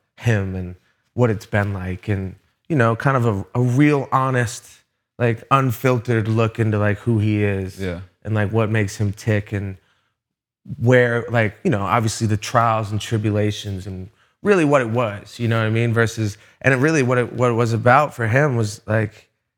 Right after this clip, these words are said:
Speaker 1: couldn't, he had to be honest with himself, you know? Like, no one really knew the truth because he really couldn't tell the truth until he told himself the truth, you know? But what a good, have you spent time with him?
Speaker 2: Yeah.
Speaker 1: Yeah.
Speaker 2: Yeah, I see, like, I see him a lot more now. You know, it's a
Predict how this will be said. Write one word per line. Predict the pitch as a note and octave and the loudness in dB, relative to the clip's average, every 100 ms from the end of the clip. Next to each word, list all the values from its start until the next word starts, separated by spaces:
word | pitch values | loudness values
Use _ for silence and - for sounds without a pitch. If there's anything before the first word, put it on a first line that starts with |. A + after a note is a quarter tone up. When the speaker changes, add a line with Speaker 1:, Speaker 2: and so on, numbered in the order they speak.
| _ | _
Speaker 1:
couldn't, | - C3 A#2+ - _ | -4 -2 -2 -6 _
he | - A2 | -4 2
had | B2 B2 | 4 2
to | A2+ | 0
be | A2+ A2+ | 0 0
honest | A#2 A#2+ - | -2 -6 -6
with | |
himself, | A2+ G#2 A#2 C#3 A2 - _ _ - | -6 -4 -2 -2 -4 -12 _ _ -6
you | |
know? | A2 A#2 | -2 0
Like, | A2 G#2 - _ _ | 0 -4 -10 _ _
no | A#2 | 0
one | B2 B2 | 2 2
really | B2+ A#2 | 2 2
knew | A#2 C#3 | 2 0
the | G#2 | -2
truth | - G#2 A2 - | -4 -4 -4 -6
because | G#2+ G#2 | -6 -2
he | G#2+ | 0
really | A2+ A2 G#2 | 0 0 -2
couldn't | - G#2+ | -6 -8
tell | G2+ A2 | -2 -2
the | C#3+ | -2
truth | G2+ G#2+ G#2+ | -4 -6 -6
until | G#2 G2 A2 | -8 -8 -6
he | |
told | G2+ A#2+ A2+ | -4 -6 -4
himself | A2+ A#2 E3 | -4 -2 -2
the | - | -4
truth, | - - - _ | -14 -18 -20 _
you | - | -6
know? | G#2 A2 A#2+ - _ _ | -4 -4 -8 -18 _ _
But | - A#2 - - | 2 2 2 -6
what | B2+ D3+ | 0 2
a | D#3 | 2
good, | A2+ A#2 G2 B1+ | 2 0 -2 -6
have | - B2+ C#3+ | 0 2 2
you | C#3 B2 - | 0 -2 -8
spent | - C#3 | 0 0
time | D3+ C#3 | 0 -2
with | D3+ | 0
him? | E3 D#3+ _ _ | -2 -4 _ _
Speaker 2:
Yeah. | A#2 A#2+ F2+ _ - | 2 2 0 _ 0
Speaker 1:
Yeah. | C3 G#2+ A#2+ | 2 2 2
Speaker 2:
Yeah, | G#2+ F2 | 2 4
I | A2+ | 2
see, | - C3 | 4 0
like, | G#2 A2+ G#2+ F#2+ _ _ _ G#2+ | 2 2 0 -2 _ _ _ -2
I | |
see | B2+ | 4
him | A#2 | 6
a | A2 | 6
lot | G#2+ | 4
more | A2 G#2+ | 4 2
now. | G#2 G#2 G#2 A2+ | 2 2 0 0
You | A#2 | 2
know, | B2 | 2
it's | G#2+ | 0
a | - | -10